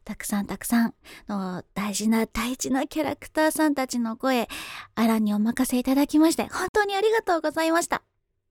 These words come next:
何よりも、あの、皆さん発注してくださる際、サンプルのこれでって言ってくださるんですけど、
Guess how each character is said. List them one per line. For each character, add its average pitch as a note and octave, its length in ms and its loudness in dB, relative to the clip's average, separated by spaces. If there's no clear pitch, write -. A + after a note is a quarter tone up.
何 D4+ 220 6
よ B3 80 4
り G3+ 100 -2
も、 F3+ 280 -2
あ - 120 0
の、 G#3 160 0
皆 D4+ 220 4
さ F4+ 180 4
ん G#3 160 2
発 B3 240 -6
注 F4 220 -2
し - 40 -6
て F4 120 -4
く - 120 -4
だ E4+ 120 -2
さ F4+ 140 0
る C4+ 100 2
際、 G3 340 -2
サ F#4+ 140 0
ン G4 60 -2
プ G#4+ 80 2
ル G#4 80 2
の G4+ 120 4
こ F#4+ 120 0
れ G4 60 4
で G#4+ 120 6
っ G#4+ 40 2
て - 60 -10
言 G3+ 200 -2
っ - 40 -10
て - 160 -8
く B3 120 -4
だ B3 80 0
さ C4 120 0
る B3 80 6
ん G#3+ 40 4
で F#3+ 80 0
す - 100 -8
け G3 80 -6
ど、 F3+ 220 -4